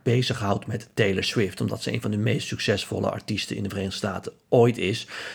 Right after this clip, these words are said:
En ja, er zit een hele, eh, grote handel omheen. Dat noemen ze de Swift Economy. En daar moet dan een speciale verslaggever voor gezocht worden. Nou, los van wat je daar dan van vindt, eh,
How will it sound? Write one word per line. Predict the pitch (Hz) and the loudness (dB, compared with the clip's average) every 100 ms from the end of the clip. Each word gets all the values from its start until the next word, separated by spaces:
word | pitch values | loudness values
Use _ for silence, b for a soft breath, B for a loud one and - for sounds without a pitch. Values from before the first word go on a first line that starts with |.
| B | B
En | - 98 | -2 -2
ja, | 98 107 | 2 2
er | 92 | 2
zit | - | 0
een | 95 | 2
hele, | 92 107 | 4 4
eh, | 98 - 98 95 101 - - 113 | 4 0 -4 -4 -4 -8 -6 -6
grote | - 113 101 | 2 2 2
handel | 104 151 135 | 4 6 6
omheen. | 131 113 120 | 6 6 6
Dat | 101 | 4
noemen | 101 101 | 0 0
ze | 95 | -2
de | 95 | -4
Swift | 95 - 151 - | 0 0 0 -2
Economy. | - 135 113 110 110 117 | 2 4 6 4 4 2
En | 104 | 0
daar | 98 | 0
moet | 107 104 | 0 0
dan | 104 | -2
een | |
speciale | 101 98 113 101 98 95 B B B B B | -2 -2 2 4 4 2 B B B B B
verslaggever | - 135 147 127 101 98 | -6 6 6 6 2 4
voor | 110 101 | 0 0
gezocht | 95 101 92 | 2 0 0
worden. | 95 92 101 | 0 0 0
Nou, | 85 | 0
los | 95 95 | -2 -2
van | - 92 | -2 -2
wat | 92 87 | -2 -4
je | 92 | -2
daar | 87 95 | -2 -2
dan | 87 | -4
van | - 73 | -8 -4
vindt, | 101 117 123 B B B | 0 0 -2 B B B
eh, | - 92 90 98 95 | -8 -4 -2 -2 -2